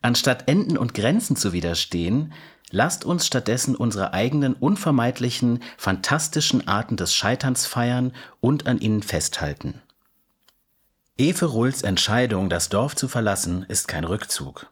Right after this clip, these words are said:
sondern ein Akt der Befreiung. Sie unterläuft die patriarchale Ordnung, entlarvt Unterdrückungssysteme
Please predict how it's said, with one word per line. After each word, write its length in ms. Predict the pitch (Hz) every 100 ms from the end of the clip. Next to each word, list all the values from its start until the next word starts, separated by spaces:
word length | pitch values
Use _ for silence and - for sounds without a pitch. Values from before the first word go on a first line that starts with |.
| -
sondern 340 | 87 196 104
ein 240 | - 80 -
Akt 240 | 123 -
der 60 | 120
Befreiung. 680 | 104 - 90 82 73 71 - _ _ - - - -
Sie 180 | 98 147
unterläuft 600 | 139 123 101 98 135 143
die 80 | -
patriarchale 800 | - 101 - 98 - 92 85 -
Ordnung, 500 | 120 139 143 143 143 -
entlarvt 680 | 95 92 90 113 - -
Unterdrückungssysteme 1160 | 85 90 90 147 - - 90 - - 95 101